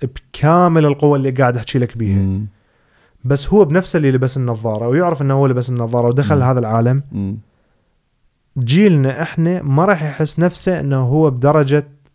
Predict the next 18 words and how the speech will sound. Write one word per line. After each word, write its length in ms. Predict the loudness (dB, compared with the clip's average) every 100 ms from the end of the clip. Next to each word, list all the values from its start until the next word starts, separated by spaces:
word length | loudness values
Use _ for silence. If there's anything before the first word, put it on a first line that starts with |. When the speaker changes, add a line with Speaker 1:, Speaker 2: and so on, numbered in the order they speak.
| -10 -10 -14 -18 -6
Speaker 1:
مثل 260 | -4 -2
هاي 180 | 0 0
الإحساس 460 | 0 -2 0 0 -2
اللي 160 | -4
مال 220 | -2 0
القرب، 360 | 0 2 0 -2
فهمت؟ 500 | -6 -2 -2 -2 -4
Speaker 2:
مم. 260 | -4 -6 -8 -14 _ _ _ -8
Speaker 1:
زين؟ 340 | -2 -2 -2 -6 _ _ _ _ _ _ _ _
بس 220 | -2 0 2
الأجيال 320 | 4 4 4
الباقية 560 | 4 4 2 0 -4 -2
الجاية 600 | -2 2 4 4 4 2
بالمستقبل 640 | 2 2 0 -2 -2 0
اللي 140 | 0 0
حينولد 540 | 0 2 4 4 4
على 140 | 4 2
هالموضوع 560 | 2 0 0 0 -2